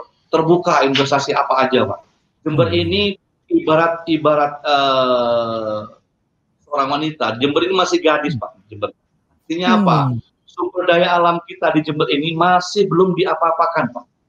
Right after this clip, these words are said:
Speaker 1: Sumber daya alam masih belum dieksplorasi di Jember ini. Kami punya semua di sini, Pak. Kami punya, eh, apa,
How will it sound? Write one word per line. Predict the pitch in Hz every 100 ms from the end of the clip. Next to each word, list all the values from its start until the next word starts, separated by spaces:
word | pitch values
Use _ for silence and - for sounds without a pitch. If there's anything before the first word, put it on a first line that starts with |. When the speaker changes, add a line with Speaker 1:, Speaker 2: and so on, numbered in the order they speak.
| _ _
Speaker 1:
Sumber | 147 143 143
daya | 147 147
alam | 147 143 127
masih | 123 156 185 156
belum | 160 175
dieksplorasi | 160 175 160 - 175 175 170 - 156 123 123 139 131
di | 135 139
Jember | 131 127 143
ini. | 135 123 107 - _ _ -
Kami | 156 170
punya | 165 165 160
semua | 160 160 170 165
di | -
sini, | - 156
Pak. | - - -
Kami | 147 151 151
punya, | 139 139 135 127
eh, | 127 - 135 131 123
apa, | 123 123 170 185 -